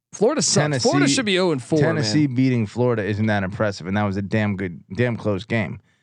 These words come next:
Speaker 1: Yeah.
Speaker 2: Um, I mean, p-, the score a little closer than it actually was, but either way, I think Kentucky and Tennessee are pretty damn close to each other. So, but
Speaker 1: Wh-,
Speaker 2: I would
Speaker 1: where do
Speaker 2: say
Speaker 1: you go? South Carolina, Missouri, Vandy?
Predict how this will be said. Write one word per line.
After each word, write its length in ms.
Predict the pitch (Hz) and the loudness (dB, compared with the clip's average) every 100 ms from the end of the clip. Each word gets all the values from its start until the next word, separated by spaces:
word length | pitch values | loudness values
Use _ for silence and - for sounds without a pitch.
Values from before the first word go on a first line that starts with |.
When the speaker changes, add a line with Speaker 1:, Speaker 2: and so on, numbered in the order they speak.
| _ _ - | _ _ 0
Speaker 1:
Yeah. 320 | 92 92 87 | 2 2 -2
Speaker 2:
Um, 180 | 78 - - | -4 -10 -4
I 80 | 104 | 0
mean, 400 | 107 98 - 98 | 0 -2 -6 -8
p-, 120 | 123 | -4
the 120 | 117 | -4
score 200 | 110 139 127 | -2 0 0
a 20 | |
little 220 | 120 117 | 0 -2
closer 340 | - 113 98 | 0 -2 -2
than 100 | 98 92 | -2 0
it 100 | 104 | 0
actually 280 | 110 - | -2 -4
was, 280 | 90 90 87 | -2 -2 -2
but 300 | 92 95 - - _ - | -2 -2 -4 -10 _ -2
either 220 | 143 151 | 0 2
way, 360 | 123 143 117 95 _ _ _ - | 0 0 0 -4 _ _ _ -2
I 120 | 123 | -2
think 220 | 131 120 | -2 -4
Kentucky 540 | 117 98 131 120 110 101 - - _ | -2 0 -2 -2 -4 -6 -14 -20 _
and 320 | 104 107 101 | -2 -2 0
Tennessee 460 | 120 110 98 120 113 | 0 -2 -2 -2 -2
are 100 | 92 - _ | -4 -10 _
pretty 260 | - 156 127 | -4 -2 0
damn 240 | 117 98 | 0 -2
close 280 | 101 110 98 | -2 -4 -4
to 80 | 78 | -8
each 140 | 65 | -6
other. 160 | 67 71 | -8 -6
So, 320 | - 95 92 _ _ _ _ _ | -4 -4 -4 _ _ _ _ _
but 160 | 113 113 | 0 0
Speaker 1:
Wh-, 40 | 110 | 2
Speaker 2:
I 60 | |
would 80 | 139 | 2
Speaker 1:
where 100 | 170 | 2
do 60 | 196 | 2
Speaker 2:
say 20 | |
Speaker 1:
you 40 | 190 | 0
go? 140 | 185 | 0
South 300 | - 190 180 | 0 0 0
Carolina, 320 | 185 165 165 | 0 0 0
Missouri, 460 | 156 151 147 147 135 | 0 0 2 2 0
Vandy? 380 | 135 135 104 | 0 -2 -2